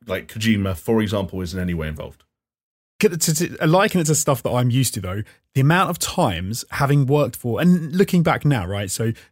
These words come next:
Speaker 2: as a, a little bit behind the curtain, working for, like, All Time Tens, the amount of times we put out videos that were, like, we were, like,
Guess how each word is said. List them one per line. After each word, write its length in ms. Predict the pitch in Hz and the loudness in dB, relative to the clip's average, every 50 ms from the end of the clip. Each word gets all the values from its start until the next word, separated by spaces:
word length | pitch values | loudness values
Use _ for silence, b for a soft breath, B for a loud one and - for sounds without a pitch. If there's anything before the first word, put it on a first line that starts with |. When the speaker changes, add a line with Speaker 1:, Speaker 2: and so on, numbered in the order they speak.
| _ _ | _ _
Speaker 2:
as 140 | 123 110 120 | -2 -2 -2
a, 60 | - - | -2 0
a 60 | 135 | 0
little 200 | 127 135 135 110 | 2 2 2 2
bit 140 | 113 117 110 | 0 -2 -4
behind 240 | 117 110 117 110 110 | -2 -2 -2 -2 -2
the 40 | 107 | -2
curtain, 320 | - 131 123 98 110 117 b b b _ | -4 -4 -4 -2 -4 -6 b b b _
working 240 | 151 170 180 170 156 | 0 0 0 2 0
for, 80 | 160 | 0
like, 80 | - - | 0 0
All 100 | 135 127 | 0 0
Time 220 | - - 117 113 | 0 -2 -2 -2
Tens, 420 | 107 - 135 104 73 62 - - b b b b b | -2 -2 -4 -6 -6 -8 -12 -16 b b b b b
the 40 | 135 | 0
amount 200 | 139 156 170 175 | 2 2 2 0
of 80 | 175 - | -2 -2
times 360 | - 170 160 135 120 110 98 | 0 0 2 2 2 0 0
we 140 | 110 135 - | -2 -2 -2
put 140 | - - - | -2 -4 -4
out 180 | 127 123 - | -2 -4 -4
videos 540 | 110 113 131 123 101 92 98 101 117 - - - _ _ _ _ _ _ _ _ | -2 -2 -2 -2 -2 -6 -8 -10 -12 -12 -14 -14 _ _ _ _ _ _ _ _
that 300 | 113 123 120 127 - - | -4 -2 -2 -2 -2 -2
were, 120 | 117 123 120 | -2 -2 0
like, 340 | 113 110 117 - - - _ _ | 0 -2 -2 -6 -8 -16 _ _
we 220 | 127 117 120 127 120 | -10 -4 -2 -2 0
were, 100 | 120 120 | 0 0
like, 260 | 120 113 113 113 | -2 -2 -4 -6